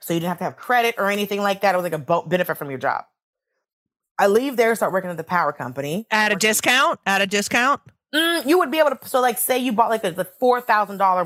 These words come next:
Speaker 1: washing machine, you could pay for it over time and it would come directly out of your
Speaker 2: Oh,
Speaker 1: paycheck.
Speaker 2: okay.
Speaker 1: So you
Speaker 2: Amortized.
Speaker 1: didn't have, right. So you didn't have
Speaker 2: Okay,
Speaker 1: to
Speaker 2: got ya.
Speaker 1: send in any money. It's like how your insurance and your taxes come out of your paycheck.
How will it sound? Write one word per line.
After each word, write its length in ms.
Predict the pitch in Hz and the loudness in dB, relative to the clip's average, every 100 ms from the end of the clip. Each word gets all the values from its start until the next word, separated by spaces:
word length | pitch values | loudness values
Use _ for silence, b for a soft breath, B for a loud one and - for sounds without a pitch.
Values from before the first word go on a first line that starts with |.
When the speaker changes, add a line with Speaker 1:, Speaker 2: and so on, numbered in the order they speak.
| 156 | -4
Speaker 1:
washing 400 | 156 175 180 220 | 2 2 2 -2
machine, 440 | 226 254 254 269 320 _ _ _ _ _ _ _ _ _ _ _ _ _ | -4 -2 -4 -4 -8 _ _ _ _ _ _ _ _ _ _ _ _ _
you 460 | 147 135 208 254 226 | -14 -4 0 2 0
could 580 | - 247 220 208 202 180 _ _ | -2 0 4 4 2 0 _ _
pay 280 | - 220 214 | 0 2 2
for 380 | - 202 196 190 | 0 0 2 2
it 200 | 165 - - | 0 -4 0
over 340 | 190 170 160 | 2 2 -4
time 640 | - 196 196 165 147 139 - _ _ - | -2 0 0 0 -4 -8 -16 _ _ -8
and 80 | 180 | -2
it 60 | 170 | -2
would 100 | - | -2
come 180 | 202 | -4
directly 460 | 180 156 175 170 156 | -2 0 -2 0 0
out 100 | 143 | 0
of 80 | 127 | -2
your 80 | 131 | 0
Speaker 2:
Oh, 40 | |
Speaker 1:
paycheck. 160 | 185 170 | 2 2
Speaker 2:
okay. 340 | 175 143 123 _ _ 156 | 0 -2 -4 _ _ -4
Speaker 1:
So 160 | 165 | -2
you 60 | 160 | 0
Speaker 2:
Amortized. 40 | 175 131 | 0 -2
Speaker 1:
didn't 80 | 160 | -2
have, 120 | - _ _ | -6 _ _
right. 260 | 202 185 - | 0 0 -2
So 80 | 202 | -10
you 80 | 220 | -4
didn't 100 | 208 | -2
have 80 | 190 | 0
Speaker 2:
Okay, 100 | 160 | -2
Speaker 1:
to 40 | - | 0
Speaker 2:
got 200 | 117 - | -2 -2
ya. 100 | - | -2
Speaker 1:
send 160 | 214 214 | -2 -2
in 80 | |
any 180 | 214 202 190 | -2 -2 0
money. 220 | 185 175 b b | 0 -4 b b
It's 140 | 226 | -2
like 100 | 262 | 0
how 80 | 240 | 0
your 180 | 240 226 | 0 -2
insurance 680 | 202 202 196 196 196 190 185 | 0 -2 0 0 0 -2 -4
and 80 | |
your 80 | 160 | -4
taxes 420 | 156 185 175 - 180 | 0 0 0 -6 -4
come 140 | 202 | 0
out 100 | 202 | 0
of 40 | 202 | 0
your 80 | |
paycheck. 540 | 196 208 208 233 233 | 0 0 2 0 0